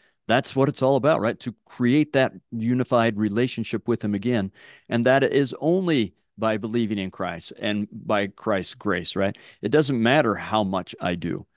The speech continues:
There, there is no way I can do enough to change myself to be able to be with God again.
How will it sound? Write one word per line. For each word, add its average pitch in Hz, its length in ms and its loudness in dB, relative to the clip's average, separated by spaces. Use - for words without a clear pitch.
There, 117 160 2
there 127 200 4
is 101 180 2
no 143 560 2
way 127 500 2
I 110 140 2
can 113 200 -2
do 117 200 2
enough 92 420 -4
to 113 140 -6
change 147 340 0
myself 117 400 2
to 113 80 -10
be 113 140 0
able 107 140 0
to 107 60 0
be 104 200 -2
with 98 180 -6
God - 240 -6
again. - 300 -12